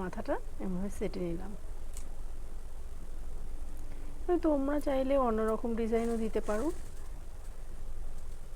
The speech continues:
এরকমভাবে অন্যরকম কলকা করে করতে পারো, ভাল লাগবে। তো তোমাদের মধ্যে এখনও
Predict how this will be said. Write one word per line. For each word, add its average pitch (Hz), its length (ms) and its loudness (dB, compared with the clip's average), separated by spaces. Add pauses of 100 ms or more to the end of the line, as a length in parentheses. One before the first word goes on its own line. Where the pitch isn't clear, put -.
(1040)
এরকমভাবে 254 460 2 (140)
অন্যরকম 196 360 2 (100)
কলকা 202 220 4 (280)
করে 226 180 4 (720)
করতে 226 300 2
পারো, 208 160 2 (100)
ভাল 214 120 2 (100)
লাগবে। 202 260 2 (600)
তো 247 80 -2 (160)
তোমাদের 208 500 2 (1300)
মধ্যে 240 240 0 (120)
এখনও 233 220 2